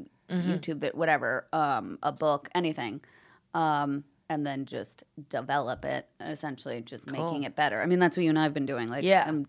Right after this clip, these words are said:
Speaker 2: that's called, like, developing
Speaker 1: Development.
Speaker 2: it.
Speaker 1: Oh,
Speaker 2: Um,
Speaker 1: cool. So I
Speaker 2: yeah.
Speaker 1: can say, like, I'm in development.
Speaker 2: Yeah, exactly.
Speaker 1: Oh, that's sick.
Speaker 2: Um, yeah. So I switched over. Wavelength is more, um, scripted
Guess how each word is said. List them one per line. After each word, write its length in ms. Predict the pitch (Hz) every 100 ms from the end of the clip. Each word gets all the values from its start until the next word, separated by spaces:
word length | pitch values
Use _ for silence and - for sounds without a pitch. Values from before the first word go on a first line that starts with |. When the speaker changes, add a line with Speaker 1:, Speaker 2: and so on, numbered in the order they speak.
| -
Speaker 2:
that's 420 | 170 160 160 156
called, 320 | - 135 123
like, 180 | 117 113 - _ _ _ -
developing 600 | 147 131 120 95 98 104
Speaker 1:
Development. 140 | 107 -
Speaker 2:
it. 140 | - -
Speaker 1:
Oh, 60 | 170
Speaker 2:
Um, 160 | 160
Speaker 1:
cool. 320 | 151 185 - -
So 160 | 185 165
I 40 |
Speaker 2:
yeah. 60 | 165
Speaker 1:
can 120 | 170
say, 160 | 170
like, 140 | 160 151
I'm 80 | 160
in 80 | 165
development. 480 | - 147 - - - _ -
Speaker 2:
Yeah, 100 | 320
exactly. 360 | 165 247 - -
Speaker 1:
Oh, 80 |
that's 260 | 208 156 -
sick. 380 | - - 170 -
Speaker 2:
Um, 640 | 165 156 151 147 147 143 _ - -
yeah. 200 | 226 226 - -
So 680 | - - 170 160 151 147 147 -
I 200 | 156 147
switched 440 | 143 - 151 -
over. 240 | 147 147
Wavelength 460 | 139 165 156 147 143
is 160 | 139 139
more, 420 | 135 120 98 - _ -
um, 380 | 147 101 98 135 _ _ _ _ _ _ _ _
scripted 600 | - - 165 - 147 120